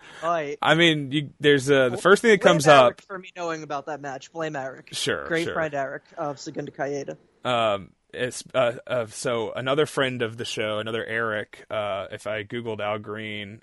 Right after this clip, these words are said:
Speaker 2: W C W The Dog is what I typed in. The first match comes up is Eric Watts from a Saturday
Speaker 1: Oh,
Speaker 2: night,
Speaker 1: yeah.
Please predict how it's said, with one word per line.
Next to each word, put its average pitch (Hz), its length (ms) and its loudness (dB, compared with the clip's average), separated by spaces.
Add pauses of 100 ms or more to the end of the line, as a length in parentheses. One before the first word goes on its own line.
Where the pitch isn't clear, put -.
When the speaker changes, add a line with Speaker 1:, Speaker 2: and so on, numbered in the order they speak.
Speaker 2:
W 107 220 -10
C - 100 -18
W 104 220 -10
The 101 120 -14
Dog 98 460 -6
is 107 120 -10
what 104 100 -10
I 92 80 -10
typed 98 300 -10
in. 92 240 -12 (340)
The 104 60 -14
first 131 340 -4
match 135 300 -6
comes 139 180 -6
up 120 160 -6
is 123 120 -6
Eric 117 280 -4
Watts 101 720 -6
from 101 300 -14
a 95 180 -10
Saturday 104 360 -6
Speaker 1:
Oh, - 20 -14
Speaker 2:
night, 147 520 -6
Speaker 1:
yeah. 131 200 -8